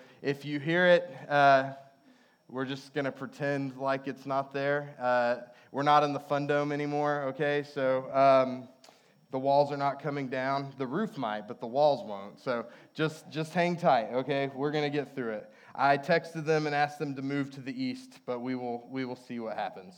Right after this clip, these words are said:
So every now and then I've felt a little, a little rumble, but we're okay. So, all right, to the text. We are at the conclusion of John's prologue. And if you can, for a minute, place yourself in the seat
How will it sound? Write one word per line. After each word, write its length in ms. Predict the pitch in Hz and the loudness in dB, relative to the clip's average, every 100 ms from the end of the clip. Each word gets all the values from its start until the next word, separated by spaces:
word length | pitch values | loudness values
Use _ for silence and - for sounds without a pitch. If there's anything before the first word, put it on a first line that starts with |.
| - | -14
So 220 | 95 95 - - _ - | -12 -14 -20 -20 _ -4
every 240 | 135 135 | -2 0
now 220 | 147 143 147 | 2 4 4
and 100 | 143 | 2
then 140 | 139 | 0
I've 240 | 131 123 | 0 -2
felt 220 | 151 135 139 | -2 -2 -2
a 20 | |
little, 420 | 131 127 120 120 - | -4 -2 -4 -8 -14
a 40 | 131 | -6
little 200 | 131 123 | -4 -2
rumble, 500 | 123 113 101 95 - | -2 -4 -6 -12 -8
but 360 | 120 107 - - _ | -4 -4 -6 -18 _
we're 200 | 117 151 | 2 2
okay. 340 | 175 185 156 90 - _ _ | 2 0 -4 -6 -16 _ _
So, 240 | _ 131 107 - - _ _ | _ -6 -6 -12 -20 _ _
all 80 | 170 | 6
right, 200 | 156 - | 8 6
to 100 | 196 | -4
the 100 | 202 | -4
text. 520 | 175 196 - - - _ - _ | 2 4 2 -2 -18 _ -20 _
We 240 | 139 185 202 | -4 2 4
are 140 | 202 | 8
at 260 | 190 190 190 | 8 6 2
the 80 | |
conclusion 840 | 185 185 160 - 202 208 190 196 190 | -2 -4 -4 -4 -2 0 0 0 2
of 460 | 160 170 170 156 | 6 8 8 4
John's 460 | 156 170 180 180 180 | 2 2 4 2 -4
prologue. 840 | - 185 180 175 160 143 147 185 - - _ _ _ - | -2 2 4 6 6 6 4 0 -6 -20 _ _ _ -4
And 140 | 156 | -2
if 160 | 160 160 | -2 -2
you 120 | 214 | -4
can, 600 | - 202 220 180 147 160 160 | -4 -2 0 2 0 -2 -2
for 140 | 160 | -2
a 60 | 151 | 0
minute, 440 | 147 147 165 - | 0 0 0 -2
place 440 | - 185 214 - 208 | 2 4 4 0 -8
yourself 800 | 190 - 190 160 135 151 - - _ _ _ - | -8 -4 2 4 4 2 -6 -20 _ _ _ -4
in 180 | 160 | -2
the 80 | 160 | -2
seat 580 | 151 - - 208 151 - | -6 -12 -8 -6 -6 -10